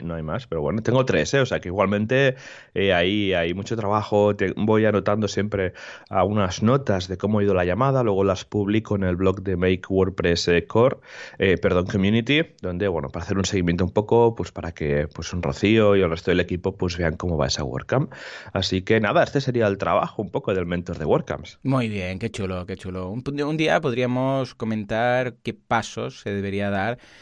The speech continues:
Speaker 2: para poder ser mentor, eh, bueno, qué experiencia previa, porque claro, si no has organizado algunas WordCamps, pues va a ser difícil que puedas, ah, ser mentor, ¿no? Pero podríamos dedicarle un episodio solamente a,
Speaker 1: Sí.
Speaker 2: a ver,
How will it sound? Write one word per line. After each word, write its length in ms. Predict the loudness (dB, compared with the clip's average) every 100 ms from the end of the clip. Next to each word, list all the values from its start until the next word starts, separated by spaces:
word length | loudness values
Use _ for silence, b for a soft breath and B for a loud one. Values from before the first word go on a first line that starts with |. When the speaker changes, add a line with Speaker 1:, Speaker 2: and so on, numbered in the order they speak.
| B B
Speaker 2:
para 500 | -4 -2 0 0 0
poder 260 | -2 -4 -4
ser 240 | -6 -8
mentor, 580 | -6 -6 -4 -2 -2 -4 -12
eh, 120 | -8
bueno, 340 | -4 -2 -4 -6
qué 160 | -6
experiencia 600 | -6 -4 -2 -2 -2 -4
previa, 340 | 0 0 0 -4
porque 220 | -8 -2
claro, 240 | 0 0 -4 B B
si 180 | _ -8
no 160 | -4 -4
has 160 | -4
organizado 540 | -6 -6 -8 -8 -6 -6
algunas 580 | -6 -8 -8 -8 -8 -8
WordCamps, 380 | -8 -8 -10
pues 120 | -10 -12
va 60 |
a 40 | -10
ser 180 | -10
difícil 480 | -10 -12 -12 -10 -10
que 160 | -8 -10
puedas, 340 | -8 -10 -10
ah, 300 | -10 -8 -10
ser 260 | -6 -6 -6
mentor, 400 | -6 -4 -4 -4
¿no? 140 | -10 B B B -2
Pero 240 | 0 2
podríamos 320 | 0 0 0
dedicarle 400 | -2 -2 -2 -4
un 80 | -6
episodio 540 | -8 -10 -8 -6 -6
solamente 480 | -8 -10 -8 -6 -4
a, 40 | -2
Speaker 1:
Sí. 60 | -2 -4 -6
Speaker 2:
a 200 | -6 -4
ver, 240 | -2 -4